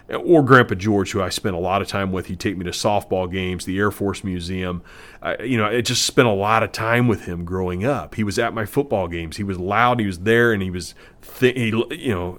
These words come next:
just enjoyed my time. My grandma was someone else who was there, and while she was a quiet influence, she was a steady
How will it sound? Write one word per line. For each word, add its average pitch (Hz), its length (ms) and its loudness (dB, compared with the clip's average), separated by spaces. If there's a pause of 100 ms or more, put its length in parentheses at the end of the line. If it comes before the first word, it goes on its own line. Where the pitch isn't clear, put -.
just 127 200 -4
enjoyed 123 520 6
my 85 140 -8
time. 120 480 -10 (1600)
My 135 240 8
grandma 117 680 6 (880)
was 123 220 4
someone 117 360 4
else 135 320 0
who 127 120 4
was 95 200 2
there, 127 180 2
and 95 120 -2
while 101 140 0
she - 180 -2
was 95 200 0
a 85 60 -6
quiet 156 540 2
influence, 82 720 -8 (420)
she - 200 -6
was 107 100 -2
a 101 80 -4
steady 127 760 0